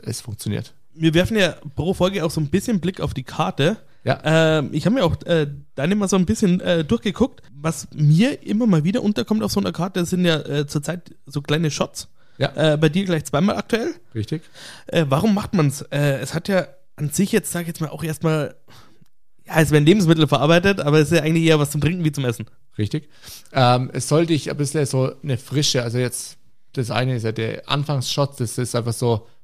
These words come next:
Speaker 1: ah, boah, krass, ich, es hat was im Mund bewegt, es ist geplatzt.
Speaker 2: Das
Speaker 1: Ähm,
Speaker 2: ist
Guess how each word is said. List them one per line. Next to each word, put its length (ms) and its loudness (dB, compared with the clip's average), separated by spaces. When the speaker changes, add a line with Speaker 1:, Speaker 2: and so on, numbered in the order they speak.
Speaker 1:
ah, 240 -6
boah, 240 0
krass, 400 -8
ich, 320 -10
es 140 -8
hat 140 2
was 180 4
im 160 0
Mund 300 6
bewegt, 400 4
es 240 0
ist 320 -6
geplatzt. 520 -4
Speaker 2:
Das 280 0
Speaker 1:
Ähm, 40 2
Speaker 2:
ist 120 -2